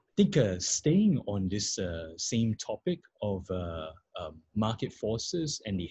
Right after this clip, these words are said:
hand of the government through, uh, you know, state organs, instruments, uh, we have a last question, I would say, from, uh, Sarah,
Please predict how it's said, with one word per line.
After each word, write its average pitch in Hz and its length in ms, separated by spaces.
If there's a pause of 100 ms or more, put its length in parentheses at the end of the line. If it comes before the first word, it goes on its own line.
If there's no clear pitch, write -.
(120)
hand 117 280
of 95 200
the 85 320 (420)
government 127 540 (160)
through, 110 380
uh, 82 100
you 80 160
know, 87 160
state 104 500 (260)
organs, 95 460
instruments, 98 760 (340)
uh, 98 160
we 107 160
have 147 240
a 87 380 (220)
last 139 320
question, 170 380
I 147 60
would - 140
say, 190 260
from, 110 400
uh, 87 160
Sarah, 131 520